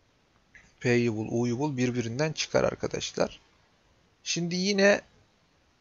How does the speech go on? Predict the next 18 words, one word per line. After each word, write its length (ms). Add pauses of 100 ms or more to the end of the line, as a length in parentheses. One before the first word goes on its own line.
(340)
e, 760 (520)
daha 300
son 340
dersimizde 560
öğrendiğimiz 680
bir 60
şey 240
var. 160
O 240
da 80
ne 160
mesela? 560 (720)
Eğrilik 540
yarıçapı 460
dediğimiz 460
bir 40
olay 400
vardı. 440